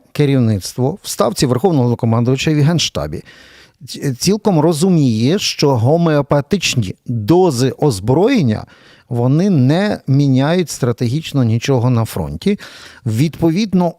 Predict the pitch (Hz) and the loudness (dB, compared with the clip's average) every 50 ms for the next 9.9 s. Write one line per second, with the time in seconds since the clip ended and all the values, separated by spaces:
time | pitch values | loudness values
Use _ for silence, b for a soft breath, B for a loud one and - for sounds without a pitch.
0 | _ - 233 240 247 220 170 123 127 123 113 139 - - - 123 123 139 139 160 | _ 0 2 4 4 4 4 4 2 2 0 -2 -6 -8 -4 0 0 0 2 2
1 | 180 170 143 113 - - 127 117 110 - - 120 113 107 101 120 180 247 233 208 | 2 2 0 0 0 0 0 0 0 -2 -2 -2 -2 -2 -2 -2 0 2 2 2
2 | 131 - b b b b b b b b b b b b b 143 139 147 180 190 | 0 -2 b b b b b b b b b b b b b -2 2 2 4 4
3 | 185 180 180 - - - 131 101 104 117 147 196 170 - _ _ _ _ _ _ | 4 2 2 2 0 -2 -2 0 0 0 0 0 -2 -8 _ _ _ _ _ _
4 | _ _ _ _ _ _ _ _ _ - 233 175 190 202 190 175 147 117 - _ | _ _ _ _ _ _ _ _ _ -2 0 2 2 2 2 0 0 -2 -4 _
5 | - 135 123 139 170 - - 127 113 113 123 190 220 165 - - - - - - | -6 -2 0 0 0 0 0 0 2 2 4 2 2 0 -2 -10 -14 -12 -12 -8
6 | - 120 131 127 120 127 156 196 - - 170 170 175 170 - _ - 147 131 - | -2 0 0 2 2 2 0 0 0 0 0 0 0 -2 -4 _ -2 -2 -2 0
7 | - 135 123 131 139 143 135 131 - - 143 135 123 - - _ - 107 107 123 | 0 2 2 2 2 2 2 0 0 0 0 0 0 0 -4 _ -8 -2 -2 0
8 | 120 113 117 117 104 - - - _ _ _ _ _ _ _ _ _ _ _ _ | 2 2 2 0 0 -4 -6 -14 _ _ _ _ _ _ _ _ _ _ _ _
9 | _ _ - 170 185 180 - - 180 180 175 - 175 - 110 98 85 | _ _ -2 0 0 -2 -2 0 0 2 2 0 0 -2 -4 -6 -6